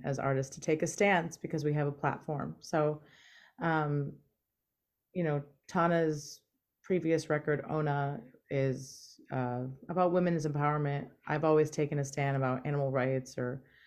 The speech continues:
um, mental health. And, um, you know, Julia is just, her,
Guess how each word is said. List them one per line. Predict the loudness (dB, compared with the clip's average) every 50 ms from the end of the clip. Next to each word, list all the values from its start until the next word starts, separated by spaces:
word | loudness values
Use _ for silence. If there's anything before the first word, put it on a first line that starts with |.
| _ _ _ _ _ _ -4
um, | 0 0 2 2 4 4 2
mental | 2 2 2 0 0
health. | 0 0 0 2 2 0 -2 -4 -10 -20 _ _ _ _ _ _ _ _ _ _ _ -10 -6
And, | -2 -2 0 0 0 0 0 0
um, | -2 -2 0 0 0 -2 -2 -4 -6 -8 -12 _ -8
you | -6 -4 -2
know, | -2 -2
Julia | -2 0 2 2 4 4 4 4
is | 2 0 -2 -4
just, | -2 0 0 0 -2 -4 -10 -16 -18 -20 -20 -20 -20 -20 -20 -18 -14 -8
her, | -4 -2 -2 -4 -4